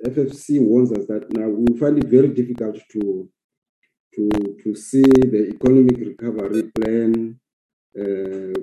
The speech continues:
going well if we don't align or adjust our economic recovery function, uh,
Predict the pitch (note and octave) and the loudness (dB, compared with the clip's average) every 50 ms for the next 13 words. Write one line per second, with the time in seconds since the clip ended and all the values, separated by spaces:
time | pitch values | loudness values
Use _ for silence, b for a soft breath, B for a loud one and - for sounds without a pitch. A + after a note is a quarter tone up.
0 | - - G#2+ A2 A2+ A2+ A#2+ B2 A#2 A2 A2 G#2+ G#2 A2 A#2 A#2+ A#2+ B2 A#2+ B2 | -6 -2 2 4 6 8 8 8 8 6 4 4 2 2 2 4 4 4 4 2
1 | B2 - C3+ D3 D3 C#3+ - - A#2 A2+ G#2 - - G#2+ A2 A#2 A#2+ B2 B2 B2 | 0 0 0 0 0 0 -2 -4 -4 -4 -4 -2 -2 -2 0 2 2 2 4 2
2 | A#2+ A#2+ - _ _ _ _ - G#2 G#2 G#2+ G#2+ A2 A#2 A#2+ A#2+ B2 A#2+ A#2+ B2 | 0 -2 -6 _ _ _ _ -14 -8 -6 -4 -4 -2 -2 0 2 4 4 4 2
3 | A#2+ A#2+ - - G#2 G2+ G2+ G2 G2 F#2+ F#2 F#2 F#2+ F#2 _ _ _ _ _ _ | 0 -2 -10 -8 -4 -2 -2 -2 -2 -2 -4 -8 -8 -10 _ _ _ _ _ _
4 | _ _ _ _ _ _ _ _ _ _ _ _ _ _ _ - G#2 G2+ - - | _ _ _ _ _ _ _ _ _ _ _ _ _ _ _ -12 -10 -10 -8 -6
5 | - A2 A2 A#2+ B2 A#2+ - - - - _ - A2 G#2+ G#2+ G#2 G#2 G2+ G2+ G2+ | -4 -2 0 0 -2 -2 -4 -10 -20 -18 _ -6 -2 -2 0 0 -2 -4 -6 -6
6 | G2 G2 G2 G2 G2 - _ _ _ _ _ _ _ _ _ _ _ _ - A#2 | -6 -6 -6 -8 -10 -12 _ _ _ _ _ _ _ _ _ _ _ _ -6 -6
7 | A2+ - - C3 B2+ C3+ C3+ C3 C3+ C3 C3 - G#2+ G#2 - - B2 A#2+ A#2 A#2+ | -4 0 2 4 6 8 8 8 6 6 4 2 -6 -8 -6 -6 -4 -4 -4 -4
8 | A2 A2 A2 A2+ A2 - - - B2+ A#2 A#2 B2 - - - A2+ F#2 E2 D#2+ D#2+ | -4 -4 -4 -4 -6 -6 -10 -8 -4 0 0 0 0 -2 -4 -6 -6 -6 -8 -12
9 | _ _ - G2 G2+ G2 F#2 F#2 F#2 F2+ F2 E2+ E2 | _ _ -14 -10 -10 -8 -8 -8 -10 -10 -12 -12 -14